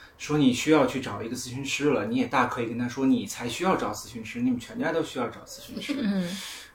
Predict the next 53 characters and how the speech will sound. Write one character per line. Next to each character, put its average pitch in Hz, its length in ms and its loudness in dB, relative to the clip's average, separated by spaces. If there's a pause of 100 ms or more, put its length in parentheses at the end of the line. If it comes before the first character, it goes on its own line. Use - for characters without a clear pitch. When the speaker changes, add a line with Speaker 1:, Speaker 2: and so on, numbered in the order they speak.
(140)
Speaker 1:
这 240 160 6
里 139 180 6
我 156 160 6
觉 131 120 4
得 139 60 4
这 208 160 4
个， 135 200 6 (280)
这 202 140 0
句 185 100 0
话 180 460 6 (320)
有 131 160 4
时 139 140 2
候 196 100 6
可 - 140 -2
能 113 140 -6
会 208 140 2
有 131 80 4
冒 - 220 -2
犯 107 260 -4
性 107 320 -8
的。 - 80 -8 (880)
呃， 127 500 8
那 165 380 8
我 131 220 8
更 214 240 6
想 104 240 -2
说 147 220 2
的 131 80 6
是 - 180 -4
第 147 120 4
二， 160 400 6
第 175 120 4
二 170 220 8
个 - 100 -2
观 139 280 2
点， - 260 -2
就 120 160 -10
是 107 400 -6 (560)
当 170 260 0
我 113 120 4
们 113 280 0
有 110 220 0
这 147 140 -4
样 135 240 4
的 107 260 -2 (100)
念 143 220 0
头 104 400 -4 (280)
冒 139 180 0
出 113 200 -6
来 110 120 -10
的 113 100 -4
时 113 240 -6
候， 104 280 -2